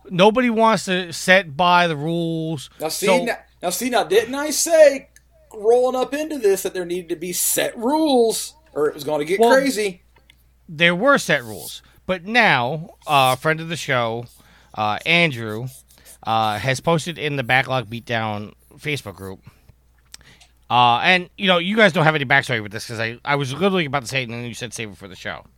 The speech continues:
Speaker 1: The rules stipulate that once you beat a game, you get a point, and if you
Speaker 2: Yes.
Speaker 1: get the platinum slash one hundred percent, you get another point.
Speaker 2: Yes.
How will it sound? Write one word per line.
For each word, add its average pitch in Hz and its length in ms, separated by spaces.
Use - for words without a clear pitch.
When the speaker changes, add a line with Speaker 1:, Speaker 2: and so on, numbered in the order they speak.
Speaker 1:
The 170 100
rules 285 420
stipulate 165 500
that 131 160
once 170 300
you 226 80
beat 160 260
a 147 60
game, 123 320
you 117 80
get 127 160
a 120 40
point, 117 380
and 123 180
if - 20
you 117 60
Speaker 2:
Yes. 127 100
Speaker 1:
get 120 120
the 120 60
platinum 147 600
slash 143 560
one 143 160
hundred 143 240
percent, 131 520
you 120 160
get 123 180
another 113 260
point. 90 420
Speaker 2:
Yes. 135 520